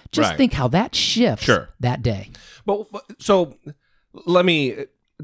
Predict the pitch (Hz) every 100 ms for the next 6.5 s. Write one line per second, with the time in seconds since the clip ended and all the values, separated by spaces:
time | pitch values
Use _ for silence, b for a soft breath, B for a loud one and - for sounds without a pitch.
0 | 139 147 165 151 139 120 156 160 151 127
1 | 143 120 107 - 98 117 85 69 - -
2 | 147 131 - - 170 147 156 123 85 208
3 | 233 180 139 101 92 - 147 139 127 294
4 | 196 - 233 170 117 - _ _ 165 -
5 | 170 202 - 180 208 190 - 214 254 254
6 | 202 240 - -